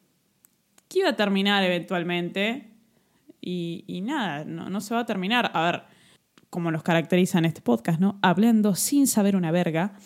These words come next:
Digamos, todas las enfermedades que, que existen, en general, no se erradican por completo. Hay un momento en el que tienen un pico infernal, después va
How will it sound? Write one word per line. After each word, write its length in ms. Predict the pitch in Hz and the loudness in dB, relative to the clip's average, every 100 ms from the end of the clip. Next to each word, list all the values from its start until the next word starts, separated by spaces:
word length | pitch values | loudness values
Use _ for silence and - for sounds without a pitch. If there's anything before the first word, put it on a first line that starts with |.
| - - - | -20 -20 -14
Digamos, 320 | 170 151 147 | -12 -10 -4
todas 180 | 226 254 | 4 6
las 180 | 202 - | 6 2
enfermedades 720 | 175 - 165 175 196 208 190 | -2 0 2 4 6 6 4
que, 360 | - 151 147 139 | 0 -2 -2 -4
que 160 | 147 143 | -6 -6
existen, 1000 | - - 208 202 240 214 202 - - - _ _ _ _ _ _ _ _ _ _ - | -6 -2 -2 0 0 2 0 -4 -14 -20 _ _ _ _ _ _ _ _ _ _ -8
en 140 | 180 | -6
general, 500 | 156 165 170 208 208 - | -4 0 2 2 -2 -4
no 200 | 175 180 | -2 -2
se 140 | 196 | -4
erradican 500 | 170 170 196 208 190 | -2 0 0 0 0
por 140 | 170 | -2
completo. 640 | 156 156 151 175 233 233 233 - - _ _ _ _ _ _ _ - | -2 -4 0 2 4 2 -2 -20 -20 _ _ _ _ _ _ _ 0
Hay 280 | 180 202 220 | 4 6 6
un 80 | |
momento 340 | 202 202 226 226 | 6 6 6 6
en 60 | |
el 100 | 202 | 4
que 80 | 185 | 2
tienen 300 | 180 208 202 | 2 4 6
un 240 | 196 190 185 | 6 6 4
pico 520 | 196 208 185 208 196 | 4 2 4 4 4
infernal, 760 | 185 196 202 233 262 311 339 311 | 4 2 0 2 4 4 4 4
después 260 | 226 226 | 4 2
va 100 | 214 | 4